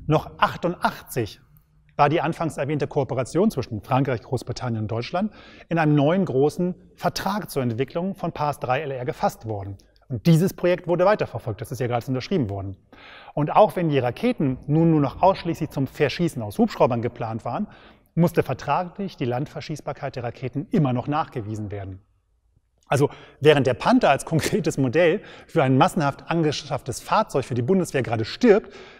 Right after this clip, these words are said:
wird die grundsätzliche Idee der mastverschossenen Lenkraketen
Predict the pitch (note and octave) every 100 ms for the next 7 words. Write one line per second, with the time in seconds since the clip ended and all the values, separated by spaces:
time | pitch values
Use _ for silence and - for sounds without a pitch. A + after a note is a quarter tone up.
0 | - D3 D3 C#3 C#3+ C3 - - B2 D#3
1 | B2 F#2+ D#3+ G#3+ G#3+ C#3 B2+ C#3 - B2+
2 | - A#2+ A#2+ A2 D3 A#3 C#3 - B2+ F#3